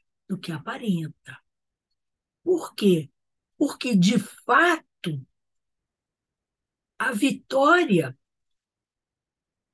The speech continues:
estará vencida somente quando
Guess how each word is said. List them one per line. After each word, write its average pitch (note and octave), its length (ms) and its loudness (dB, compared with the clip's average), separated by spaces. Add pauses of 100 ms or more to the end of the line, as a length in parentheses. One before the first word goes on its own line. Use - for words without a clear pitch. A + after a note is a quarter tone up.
(280)
estará C4 520 2
vencida C4 600 0
somente C4 1120 0 (320)
quando C4 440 -4